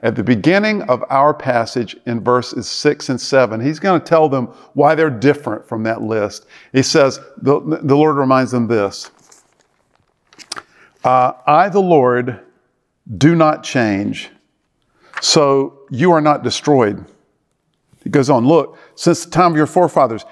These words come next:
you've been consistently unfaithful. You should be destroyed. I, I should abandon you. If, if this was a commercial relationship, I would, but I don't because I don't change.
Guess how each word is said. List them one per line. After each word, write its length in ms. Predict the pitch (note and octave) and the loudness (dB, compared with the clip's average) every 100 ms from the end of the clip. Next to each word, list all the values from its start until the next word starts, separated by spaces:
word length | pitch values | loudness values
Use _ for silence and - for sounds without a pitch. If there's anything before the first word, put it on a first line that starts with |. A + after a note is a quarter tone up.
| _ | _
you've 140 | D3+ E3 | 0 2
been 160 | F#3 | 2
consistently 600 | D#3 D3+ G#3 F#3 G3 D#3+ | 2 0 0 0 0 2
unfaithful. 540 | D#3 C#3+ F3 D3+ C3+ A#2 | 2 2 0 0 -2 0
You 140 | C3+ | 0
should 280 | - G#3+ D4 | 4 4 6
be 120 | D#4 | 4
destroyed. 440 | A3+ - D3 D#3 | 2 -2 2 2
I, 180 | F3 D#3 D3+ | 2 0 -4
I 120 | D#3+ | -8
should 340 | - - C#4 | -8 -6 -2
abandon 600 | E4+ G3+ D#3 C3 A#2 A#2+ | -2 0 0 0 -4 -4
you. 280 | B2+ G#3 B3+ _ _ _ - | -4 -4 -6 _ _ _ 0
If, 220 | F#3+ F#3+ | 0 2
if 140 | G3 | 0
this 160 | A#3+ A3 | 0 2
was 160 | G#3 | 0
a 40 | D#3+ | 0
commercial 540 | E3 G3 A#3 G#3+ C4+ | -2 0 0 0 -2
relationship, 560 | A#3 F#3 E3 D#3+ F3 F3 | 0 0 0 0 -2 2
I 120 | E3 | 0
would, 500 | D#3+ D4+ D4 C#3 C3+ | 0 0 2 2 2
but 420 | D#3+ - - - | 2 0 -6 -8
I 120 | - D#3 | -4 0
don't 280 | G#3+ A3 | 0 0
because 360 | F#3+ - F#3 F3 - | -4 0 -2 -2 -10
I 220 | D#3 G#3+ | -6 -4
don't 240 | F3 D#3 - | 0 0 -2
change. 760 | - G3 D3+ G2+ G#2+ A#2 - | -8 -4 -4 -6 -10 -16 -20